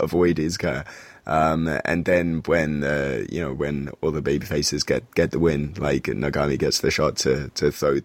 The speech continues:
the worst <laughs> clothesline of all time on, on Iizuka at the end to, to send,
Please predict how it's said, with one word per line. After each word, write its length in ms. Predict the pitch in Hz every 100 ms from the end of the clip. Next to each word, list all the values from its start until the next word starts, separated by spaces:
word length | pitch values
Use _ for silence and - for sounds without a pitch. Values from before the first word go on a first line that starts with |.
| -
the 80 | 73
worst 360 | 76 - -
<laughs> 0 |
clothesline 640 | - 110 90 - 107 - -
of 180 | - -
all 120 | -
time 460 | - 78 71 80 - - - - -
on, 260 | 71 76
on 220 | - 65 73
Iizuka 400 | 73 - 78 69
at 60 |
the 100 | 69
end 200 | 73 69
to, 320 | - 69 64
to 260 | - 71 69
send, 460 | - 62 67 67